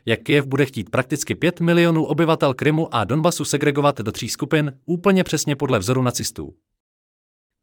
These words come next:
Rusko přitom může prohrát jen tehdy, pokud v Kremlu dojde ke zradě, anebo k vojenskému převratu v generálním štábu ruské armády, kdy vojáci by se obrátili proti ruskému národu.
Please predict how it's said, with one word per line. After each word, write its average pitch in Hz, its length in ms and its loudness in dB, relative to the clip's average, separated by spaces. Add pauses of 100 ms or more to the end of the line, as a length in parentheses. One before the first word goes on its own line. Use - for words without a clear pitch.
(140)
Rusko 156 280 -2
přitom 180 280 2
může 165 260 2
prohrát 156 420 4
jen 143 120 0
tehdy, 143 320 2 (100)
pokud 147 260 -6
v - 40 -20
Kremlu 131 300 0
dojde 113 240 0
ke 104 100 -4
zradě, 101 340 -2 (220)
anebo 190 320 4
k 160 60 -6
vojenskému 160 520 2
převratu 139 400 -2
v 95 60 -8
generálním 117 520 0
štábu 123 360 0
ruské 117 320 -2
armády, 143 500 2 (140)
kdy 107 160 0
vojáci 123 420 0
by 127 80 -2
se - 160 -4
obrátili 127 480 0
proti 107 260 -4
ruskému 113 420 -2
národu. 107 400 -2